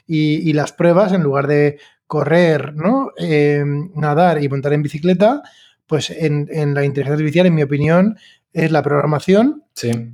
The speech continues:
Speaker 1: eh, matemáticas y qui-, y quizás sistemas, ¿no? Si no alquilas en el cloud, ¿no?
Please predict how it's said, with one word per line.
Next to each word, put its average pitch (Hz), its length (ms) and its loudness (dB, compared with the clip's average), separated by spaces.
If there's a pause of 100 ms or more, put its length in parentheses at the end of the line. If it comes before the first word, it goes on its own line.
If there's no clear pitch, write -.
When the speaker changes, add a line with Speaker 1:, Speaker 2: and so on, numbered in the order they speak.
(140)
Speaker 1:
eh, 156 160 4 (240)
matemáticas 170 720 0
y 160 100 -10
qui-, 165 200 -14
y 175 80 -2
quizás 165 320 -2
sistemas, 143 640 -2
¿no? 254 160 -2
Si - 180 -6
no 151 380 2 (420)
alquilas 151 340 -2
en 156 100 0
el 147 100 -4
cloud, 131 380 -2
¿no? 208 200 -2